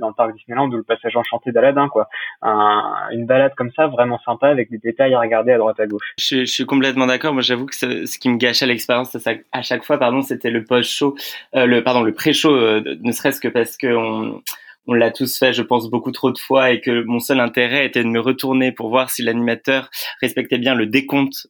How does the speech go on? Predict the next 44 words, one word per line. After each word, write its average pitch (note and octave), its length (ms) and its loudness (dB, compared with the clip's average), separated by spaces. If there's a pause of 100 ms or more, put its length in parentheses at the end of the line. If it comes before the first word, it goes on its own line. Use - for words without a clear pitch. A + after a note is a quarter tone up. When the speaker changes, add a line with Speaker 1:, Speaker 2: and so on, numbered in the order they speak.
Speaker 2:
euh, A2+ 140 -4
de A2 120 -6
ce G#2+ 100 -8
qu'il A#2+ 120 -4
devait A2+ 240 2
dire. B2 240 0 (400)
Très C#3 120 -2
clairement, B2 260 0
je B2 80 -4
passais A#2 220 0
mon A#2 80 0
pré-show B2+ 320 -2
à B2+ 180 0
faire B2 180 -2
ça. D#3 220 -2 (340)
Euh, A#2+ 220 4
mais A2+ 140 0
je A2+ 100 -2
dois C3+ 220 4
avouer C3+ 260 0
que - 80 -20
moi, C#3 160 4
en A2+ 120 0
temps, C3+ 260 0
l'expérience A#2 560 0
de G#2+ 80 -6
deux, A#2+ 160 2
trois - 180 -2
minutes, A#2+ 480 2 (140)
euh, A2 160 2
en A2+ 280 2
elle-même, C#3 500 2 (300)
je - 140 -2
l'ai - 20 4
encore A2+ 280 -2
fait C3 100 0
quelques A2+ 300 0
semaines C3+ 280 2
avant G#2+ 180 2
sa G#2+ 140 -2
fermeture, G#2+ 720 -2
euh, G#2+ 240 2
m'impressionnait A#2+ 560 -2
énormément. A2+ 540 -2